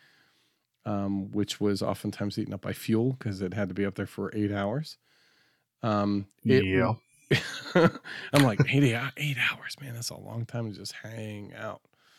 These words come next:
Speaker 1: Um, but then again, I mean, if you're protecting your country all, you know, all night long, that's the way to do it.
Speaker 2: It is. It is a lot of fuel, but once you go into, uh, just, yeah,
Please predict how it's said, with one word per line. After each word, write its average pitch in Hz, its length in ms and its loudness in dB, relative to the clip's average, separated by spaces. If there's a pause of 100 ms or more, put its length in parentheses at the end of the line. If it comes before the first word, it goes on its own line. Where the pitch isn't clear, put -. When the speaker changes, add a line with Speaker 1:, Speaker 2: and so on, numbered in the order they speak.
(520)
Speaker 1:
Um, 110 500 0
but 160 160 6
then 151 140 8
again, 156 260 8
I 135 60 8
mean, 131 160 8
if 127 100 2
you're 123 80 4
protecting 123 840 2
your 117 280 2
country 110 480 2
all, 113 360 0
you 120 80 0
know, 107 80 2
all 113 160 2
night 107 160 2
long, 104 420 -2
that's - 360 -8
the 113 100 -4
way 107 100 2
to 104 100 2
do 98 200 0
it. 87 100 -8 (1400)
Speaker 2:
It 151 140 6
is. 92 360 2 (240)
It 160 120 8
is 160 140 12
a 165 40 8
lot 170 180 12
of 135 80 8
fuel, 160 260 10
but 110 140 10
once 147 300 8
you 170 100 8
go 147 220 10
into, 131 540 10
uh, 104 300 10
just, 104 380 2 (640)
yeah, 95 280 6